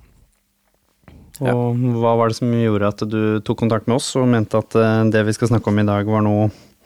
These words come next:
Speaker 1: man burde snakke mer om?
Speaker 2: Nei, jeg vet ikke. Jeg har, um,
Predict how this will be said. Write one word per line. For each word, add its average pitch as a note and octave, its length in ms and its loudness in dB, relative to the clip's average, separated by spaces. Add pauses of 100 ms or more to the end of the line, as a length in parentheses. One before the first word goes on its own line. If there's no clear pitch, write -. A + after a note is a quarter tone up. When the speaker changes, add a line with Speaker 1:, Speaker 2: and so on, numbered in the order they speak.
(600)
Speaker 1:
man A2+ 140 -4
burde G#2+ 160 -4
snakke A2+ 180 -4
mer G#2 140 0
om? C#3 100 -2 (540)
Speaker 2:
Nei, G#2 420 -2
jeg G2+ 380 0
vet F2+ 100 -4
ikke. - 160 -8
Jeg B2+ 160 2
har, A2 320 0
um, G2+ 1120 -4